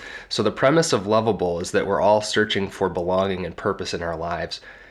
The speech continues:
but we can't truly find them until we have first embraced the worthiness that already exists within us. In other words, our stories must begin with an inner journey, back to our truest, worthiest self,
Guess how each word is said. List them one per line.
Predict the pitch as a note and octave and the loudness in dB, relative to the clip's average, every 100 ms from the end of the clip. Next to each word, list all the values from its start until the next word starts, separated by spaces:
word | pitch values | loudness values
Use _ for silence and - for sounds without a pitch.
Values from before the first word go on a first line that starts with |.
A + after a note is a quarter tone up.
| - - | -20 -8
but | G2 | -2
we | G#2+ | -2
can't | B2+ C3+ - | 0 0 0
truly | - A#2+ G#2 | 0 0 0
find | - G#2 G#2+ A#2+ | 0 2 2 2
them | B2 C#3 | 0 0
until | G#2 G#2+ G2+ | -2 -2 2
we | G2 | 2
have | F2+ | 0
first | - G#2 - | 0 0 0
embraced | G2 F#2+ F2+ - | 0 0 0 -2
the | E2+ | -2
worthiness | F2+ F#2+ G#2+ A2+ A#2 - | 0 0 0 -2 -4 -6
that | - | -6
already | - F#2+ F#2+ F2+ | -2 0 0 -2
exists | E2+ F2 F2 - | -6 -6 -6 -8
within | D#2+ - G2 | -10 -4 -4
us. | D#2+ - - - - - - - _ | -4 -6 -10 -12 -18 -20 -20 -20 _
In | A2 | 0
other | A#2 A2+ | 2 6
words, | G#2+ G#2 | 6 4
our | - G#2 | 2 2
stories | - B2 B2 A#2 | 2 4 4 4
must | A2 G#2 - | 2 -2 -2
begin | G2 G2 G2 | -2 0 0
with | F#2+ | 0
an | F#2+ | -2
inner | F2+ F#2+ G#2+ | -2 0 2
journey, | A#2+ C3 C3+ D3+ E3 - _ - | 4 4 4 2 -2 -12 _ -4
back | F#2+ G#2+ | -2 -2
to | - | 0
our | F#2 | 0
truest, | - - G#2+ G#2 A2 - | 0 0 2 2 -2 -8
worthiest | F2+ F#2+ G2+ G#2 F#2+ | -4 -2 0 0 -2
self, | - F#2 G2+ - | -2 -2 -4 -6